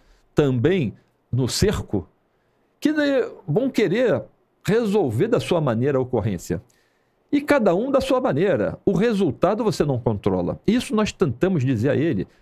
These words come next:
"Mantenha-se aí dentro, porque aqui nós garantimos a sua vida, aqui nós garantimos a integridade física dos, das pessoas que estão contigo.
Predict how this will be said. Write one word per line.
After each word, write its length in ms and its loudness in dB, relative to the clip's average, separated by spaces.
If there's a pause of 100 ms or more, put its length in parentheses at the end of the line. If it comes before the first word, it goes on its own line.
(120)
"Mantenha-se 880 0
aí 160 2
dentro, 480 0
porque 560 -2 (200)
aqui 400 0
nós 160 2
garantimos 600 0
a 60 2
sua 200 0
vida, 420 0 (380)
aqui 260 0
nós 160 2
garantimos 760 0
a 40 2
integridade 720 0
física 480 0 (220)
dos, 580 0 (360)
das 180 0
pessoas 400 0
que 80 -2
estão 220 -2
contigo. 580 -2